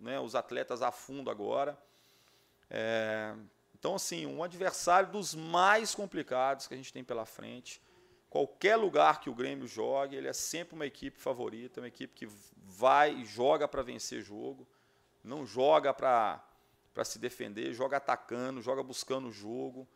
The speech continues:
busca sempre o controle da partida. Então, assim, extremamente difícil, <coughs> mas espero que a gente possa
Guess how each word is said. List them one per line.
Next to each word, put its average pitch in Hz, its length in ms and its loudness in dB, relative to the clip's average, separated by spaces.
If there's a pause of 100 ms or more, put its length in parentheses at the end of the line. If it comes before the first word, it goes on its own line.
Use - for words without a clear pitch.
(380)
busca 135 300 -10
sempre 139 300 -6
o - 20 -12
controle 131 460 -4
da 120 100 2
partida. 131 760 -8 (720)
Então, 156 200 -10
assim, 127 580 -8 (160)
extremamente 190 680 0
difícil, 160 560 -8 (400)
<coughs> - 1400 -8
mas 117 100 -8
espero 131 320 -2
que - 80 -4
a 127 40 -2
gente 135 200 -12
possa 127 640 -2